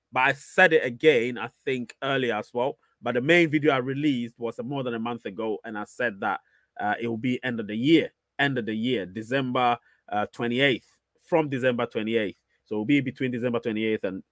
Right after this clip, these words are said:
uh, third of January, something like that. That's what I've been told. So, uh, uh, trust me, <laughs> when I, when I give you sources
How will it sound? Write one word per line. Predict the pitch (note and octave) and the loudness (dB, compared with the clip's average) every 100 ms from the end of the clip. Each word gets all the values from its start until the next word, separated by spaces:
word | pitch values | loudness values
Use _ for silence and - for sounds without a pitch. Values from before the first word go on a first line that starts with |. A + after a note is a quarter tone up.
| - | -8
uh, | G2 - - | -6 -6 -2
third | B2 A#2 | 0 2
of | G#2 G#2 | -2 -2
January, | B2+ A2+ F2+ D#2 | -4 -2 -4 -6
something | - F#2+ G#2 F#2+ | -6 -6 -4 -4
like | F2 E2 | -4 -4
that. | F#2+ - _ _ | -4 -6 _ _
That's | - G#2+ | -4 -2
what | A2+ | 0
I've | G2+ | -2
been | F#2+ F#2+ | -2 -6
told. | - G2+ D2+ - _ _ | -2 -2 -2 -12 _ _
So, | - - C3 B2+ A#2+ A2+ | -8 0 4 6 6 2
uh, | A#2+ A#2 A2 G#2+ E2+ | 0 2 2 2 0
uh, | F#2+ D#2+ | -6 -8
trust | - B2 B2 | -2 -4 -2
me, | G#2 D#2 A#1+ | -8 -8 -12
<laughs> | - | -6
when | A2+ C3+ | -4 -4
I, | C#3 | -4
when | B2+ | 4
I | C3+ | 4
give | D3 C#3+ | 6 2
you | C3+ C3+ | 0 -2
sources | B2 C3+ C3 A#2+ A#2 | 0 2 2 0 -10